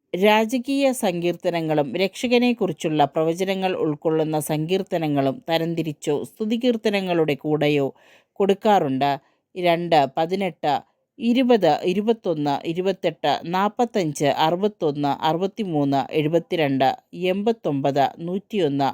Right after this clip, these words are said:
നൂറ്റിമുപ്പത്തിരണ്ട്. വിലാപകീർത്തനങ്ങൾ.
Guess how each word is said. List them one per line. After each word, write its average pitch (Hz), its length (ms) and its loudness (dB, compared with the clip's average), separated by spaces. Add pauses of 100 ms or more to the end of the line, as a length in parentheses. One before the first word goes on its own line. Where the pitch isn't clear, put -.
നൂറ്റിമുപ്പത്തിരണ്ട്. 147 1200 -2 (640)
വിലാപകീർത്തനങ്ങൾ. 170 1120 0